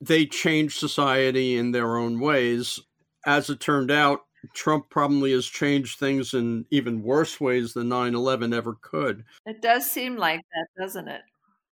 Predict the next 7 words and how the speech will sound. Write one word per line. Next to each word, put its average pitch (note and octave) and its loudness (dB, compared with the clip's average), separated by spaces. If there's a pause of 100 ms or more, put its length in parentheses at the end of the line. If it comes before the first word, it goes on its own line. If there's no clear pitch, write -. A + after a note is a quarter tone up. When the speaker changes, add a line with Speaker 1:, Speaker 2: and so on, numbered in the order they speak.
(200)
Speaker 1:
But F#3 2
then B3+ 4
along A#3+ 2
came A3 2
the G3 0
pandemic D#3 0 (340)
and D3 0